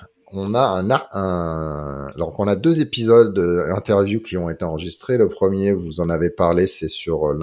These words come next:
l'architecture, euh, l'infrastructure de Doctolib et, euh, les, les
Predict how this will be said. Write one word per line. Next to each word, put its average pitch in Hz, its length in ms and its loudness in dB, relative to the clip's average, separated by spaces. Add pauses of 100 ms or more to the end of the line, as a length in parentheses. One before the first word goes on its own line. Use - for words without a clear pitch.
(120)
l'architecture, 85 920 -2
euh, 78 40 2
l'infrastructure 87 680 -6
de 85 100 0
Doctolib 95 560 2 (880)
et, 78 220 0
euh, 69 300 0
les, 67 920 -6 (380)
les 73 260 -10